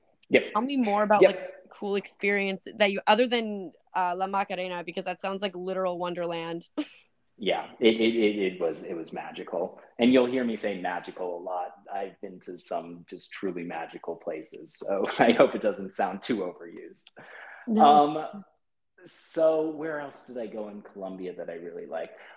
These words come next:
Speaker 1: Um, I really liked Salento. So that was the coffee region. And just to see the, uh, uh, nature, the palm trees, learning about coffee,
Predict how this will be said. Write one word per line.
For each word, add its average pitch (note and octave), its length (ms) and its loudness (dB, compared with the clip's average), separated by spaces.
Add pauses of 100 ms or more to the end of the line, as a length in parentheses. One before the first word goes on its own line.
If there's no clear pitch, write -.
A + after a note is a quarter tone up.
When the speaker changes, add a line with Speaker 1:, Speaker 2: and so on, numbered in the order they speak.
Speaker 1:
Um, C3 460 2 (120)
I C3+ 100 2
really D3 320 -2
liked C#3+ 280 -2
Salento. A#2+ 640 -6 (160)
So G2 240 -6
that G#2 340 2
was G2+ 400 -4
the F#2+ 80 -12
coffee A#2 720 -4
region. B2 480 -8 (300)
And A2+ 160 -2
just A#2 260 -8
to B2 100 -8
see G#2+ 600 -6
the, F2+ 460 0 (180)
uh, F#2+ 40 -4
uh, F2 500 -4 (100)
nature, A2+ 600 -2
the F2+ 180 -10 (260)
palm B2 540 0
trees, G#2 720 -6
learning A#2 500 0
about G2 400 2
coffee, F#2 580 -2